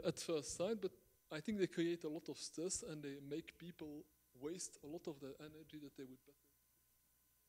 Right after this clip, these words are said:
Why is this m-, becoming more dangerous? Because interfaces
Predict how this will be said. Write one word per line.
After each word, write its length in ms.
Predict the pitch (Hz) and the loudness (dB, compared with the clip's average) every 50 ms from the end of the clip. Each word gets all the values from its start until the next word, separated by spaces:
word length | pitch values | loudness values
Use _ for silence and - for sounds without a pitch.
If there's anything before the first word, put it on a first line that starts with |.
| _ _ _ _ _ _ _ _ _ _ _ _ _ _ _ _ _ _ _ _ _ _ _ _ _ _ _ _ _ _ _ _ _ _ _ _ _ | _ _ _ _ _ _ _ _ _ _ _ _ _ _ _ _ _ _ _ _ _ _ _ _ _ _ _ _ _ _ _ _ _ _ _ _ _
Why 220 | - 180 208 214 208 208 | 0 2 2 2 -2 -2
is 200 | 226 190 175 156 | -2 -2 -2 -2
this 380 | 160 165 147 127 - - - - - - - | -2 -2 -4 -4 -6 -8 -10 -10 -14 -14 -14
m-, 100 | 139 160 - - | -14 -14 -12 -12
becoming 380 | 165 - - 202 196 190 180 165 156 151 | -10 2 4 4 4 4 2 -8 -10 -12
more 200 | 151 151 147 135 135 | -10 -10 -10 -8 -8
dangerous? 420 | 139 151 202 220 208 226 220 170 147 | -8 -8 -8 -8 -10 -12 -12 -12 -12
Because 200 | 156 156 - - - _ _ _ _ _ _ _ _ _ _ _ _ _ _ _ _ _ _ _ - | -14 -16 -16 -20 -20 _ _ _ _ _ _ _ _ _ _ _ _ _ _ _ _ _ _ _ 2
interfaces 1000 | 208 233 220 - 196 170 - - - 180 196 202 - - 208 208 - - - - | 2 2 2 2 0 0 0 0 -2 0 0 -2 -4 -8 -8 -8 -8 -8 -6 -4